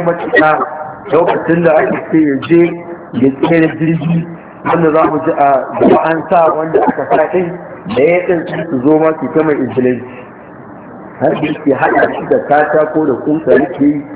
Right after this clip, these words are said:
sai a wuce ana ƙirƙirta mashi dariya. Sai kuma al'amarin, sai kuma zina wa'azin ya ƙi kuma an koma kafinta. Ko? Ka san injilanci ba inda ba a yi shi. Har yanzu kuma har gobe.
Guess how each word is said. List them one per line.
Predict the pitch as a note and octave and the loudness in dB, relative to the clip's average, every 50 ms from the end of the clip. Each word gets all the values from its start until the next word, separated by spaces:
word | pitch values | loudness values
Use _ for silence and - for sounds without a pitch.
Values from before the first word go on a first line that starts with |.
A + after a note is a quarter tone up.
| - - - - - - | -16 -18 -18 -12 -2 0
sai | D#3+ | 2
a | D#3 | 2
wuce | C#3+ C#3 - D3 | 2 2 0 -2
ana | D3+ D3+ D3 | 0 0 -2
ƙirƙirta | - - D3 D3 - C#3 - - C3+ B2+ | -4 -4 -6 -4 -2 -2 -2 0 0 0
mashi | C3 C3 B2 - B2 | 0 -2 -4 -4 -2
dariya. | A#2 A#2 G#2+ G#2+ A#2 B2 A2+ A2+ - - - - - - - - - - - - - - | 0 0 0 2 2 0 0 0 -4 -12 -16 -18 -18 -18 -16 -16 -16 -18 -16 -12 -2 0
Sai | C#3+ C#3 | 0 0
kuma | - - D3 D3+ D#3 D3+ | 2 0 2 2 2 2
al'amarin, | D3+ - - C#3 C#3 C#3+ C#3+ C#3+ D3 C#3+ C3 B2 A2+ A2 - - | 2 0 0 0 0 0 0 0 0 -2 -2 -4 -4 -6 -6 -4
sai | B2+ B2+ B2 - | -2 -2 -2 0
kuma | - C#3+ C#3+ D3+ D3+ C#3+ C3+ | -2 0 2 4 4 4 2
zina | C#3+ D3 C#3+ | 2 0 2
wa'azin | C#3 - - - D3 C#3 C#3+ D3 C#3 C#3 | 2 2 2 2 0 -2 -2 0 2 2
ya | D3 C#3+ | 2 2
ƙi | C#3+ - C#3+ - | 0 -4 -6 -4
kuma | - D3 D3+ D3+ | 0 0 2 2
an | D3+ D3+ | 2 0
koma | - - D3+ D#3 D3+ C#3+ C3 A#2+ A2+ - | 0 0 0 2 2 2 0 -2 -2 0
kafinta. | C3+ C#3 C#3 D3 D3+ - - D#3 D#3 D#3+ - - - - - - - - - - - - - - - - - - - - - - - - - - - - | 0 0 2 0 -2 0 2 2 2 2 0 -4 -6 -8 -10 -10 -12 -14 -14 -16 -16 -16 -16 -10 -4 -4 -4 -4 -6 -12 -18 -18 -18 -18 -6 -2 0 2
Ko? | G3 A3+ - - - - - - - - - - - - - - - - C#3 D3+ E3 - - - - | 2 2 2 -2 -4 -8 -10 -12 -12 -14 -14 -14 -14 -14 -14 -6 -4 0 0 2 0 0 -4 -2 0
Ka | - - G3+ | 2 2 2
san | G3 G#3 G3+ | 2 2 0
injilanci | G3 F#3+ F#3+ F#3 G3 F#3+ G3 F#3+ - - E3 D#3+ | 0 -2 -2 0 0 0 0 -2 -4 -6 -2 -2
ba | D#3+ - F#3 | 0 0 0
inda | G3+ F#3+ F#3 F3 | 2 2 2 2
ba | D#3+ D3+ D3+ C#3 | 2 0 0 0
a | C#3 | -2
yi | C3 A#2+ | -4 -4
shi. | G#2+ G#2+ - - G#2 G#2 G2 C3 E3 - - - - - D3+ | -6 -8 -10 -10 -10 -8 -8 -8 -8 -8 -10 -12 -14 -14 -4
Har | - E3+ G3+ G#3 | 0 2 2 4
yanzu | G#3 G3+ F3+ D#3+ C#3 C#3 C#3+ - | 4 2 2 0 -2 -6 -4 -2
kuma | C#3+ C#3 C#3+ | -2 0 2
har | D#3+ - - | 2 2 2
gobe. | - D3 D#3 C3+ A2 | 2 0 -2 -4 -4